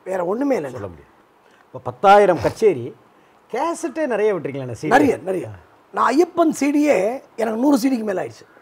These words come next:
Speaker 2: ஐயப்பனே?
Speaker 1: ஆமா, ஆமா, ஐயப்பனே.
Speaker 2: ஓ.
Speaker 1: கிட்டத்தட்ட என்ன, என்னோட தம்பிகள் பிரசாத் கணேஷ் எனக்கு music பண்றாங்க.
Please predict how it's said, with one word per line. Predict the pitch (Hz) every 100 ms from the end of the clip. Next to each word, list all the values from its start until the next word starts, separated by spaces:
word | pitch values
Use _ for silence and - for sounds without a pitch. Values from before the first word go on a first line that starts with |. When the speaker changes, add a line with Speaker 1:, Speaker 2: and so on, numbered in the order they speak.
| _ 131
Speaker 2:
ஐயப்பனே? | 170 208 196 170 _ _ -
Speaker 1:
ஆமா, | 170 247 226
ஆமா, | 120 -
ஐயப்பனே. | 139 196 254 285 254 - _ _
Speaker 2:
ஓ. | 117 90 - _ _ _
Speaker 1:
கிட்டத்தட்ட | 226 254 302 339 247 277
என்ன, | 247 196 175 156 _
என்னோட | 220 247 269 240
தம்பிகள் | - 240 262
பிரசாத் | 226 214 254
கணேஷ் | 214 208 185
எனக்கு | 202
music | 190 208 170
பண்றாங்க. | 170 147 135